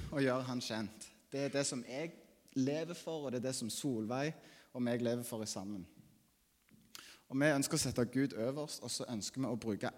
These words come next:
alt som er av vårt, til han. Vår familie lever for han. Jeg har lyst til å fortelle litt om det. Ehm,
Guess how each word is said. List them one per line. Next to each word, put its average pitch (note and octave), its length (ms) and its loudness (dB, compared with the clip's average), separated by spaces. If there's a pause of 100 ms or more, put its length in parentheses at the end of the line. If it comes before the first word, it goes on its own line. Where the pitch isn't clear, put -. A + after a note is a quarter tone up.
alt C3+ 320 -4
som A2 200 -2
er A#2 180 2
av G2+ 180 -2
vårt, A#2 380 0 (880)
til G#2+ 240 -2
han. D#2+ 220 -14 (560)
Vår C#3+ 260 0
familie A#2+ 540 -2
lever F2+ 260 -8
for E2+ 240 -14 (140)
han. D2 100 -14 (2250)
Jeg B2+ 60 -2
har - 20 0
lyst F3 160 -2
til F#3+ 60 -4
å - 20 -6
fortelle E3+ 400 2
litt B2+ 160 0
om G2 80 0
det. D#2+ 140 -2 (680)
Ehm, F2+ 300 -12